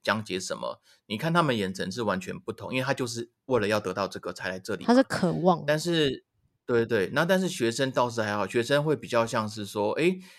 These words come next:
Speaker 1: 大家都，大家都上大学了，那我就跟着上大学。
Speaker 2: 在学校教书的薪水是比较多吗？如果跟你之前做动画比？
Speaker 1: 嗯，
Speaker 2: 还是，是因为比较稳定？
Speaker 1: 其实差，差不了，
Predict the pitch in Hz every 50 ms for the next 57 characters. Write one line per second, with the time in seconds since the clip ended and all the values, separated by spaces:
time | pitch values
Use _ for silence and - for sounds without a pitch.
0 | _ _ _ - 156 151 147 147 151 - _ - 147 139 139 131 135 131 - 135
1 | 113 104 107 101 98 - - - - 98 101 - 120 127 120 95 - - 101 -
2 | 104 95 95 90 92 98 87 - - - - - - - - - - 415 392 -
3 | 294 285 320 285 294 285 285 262 285 277 262 233 208 - - 233 226 190 175 165
4 | 170 185 175 165 160 - - - 160 139 139 143 143 147 151 185 214 226 208 214
5 | 220 220 196 175 - 208 - 190 170 175 - 214 202 190 180 180 170 160 160 165
6 | 151 - - - - _ _ _ _ _ _ _ _ _ _ _ _ _ _ _
7 | _ _ _ _ _ _ _ _ _ _ 151 151 151 151 151 151 147 143 147 147
8 | 147 147 147 202 214 214 285 320 269 - - - - - 311 247 254 277 294 285
9 | 220 180 - 196 208 208 156 151 - 143 151 - - 147 147 147 147 135 127 101
10 | 95 95